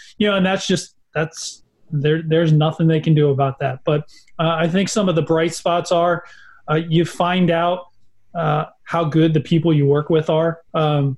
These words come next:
you know, our coaching staff's amazing. Our, our administration's amazing. Uh, we have, um, we are very fortunate. You know, the culture in our athletic department is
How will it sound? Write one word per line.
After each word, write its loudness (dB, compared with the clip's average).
you 2
know, 2
our 0
coaching 0
staff's -2
amazing. 0
Our, -2
our 0
administration's 0
amazing. -2
Uh, 2
we 2
have, 0
um, 0
we 4
are 2
very 2
fortunate. -2
You 0
know, 2
the 2
culture 0
in 2
our 2
athletic 0
department -2
is 0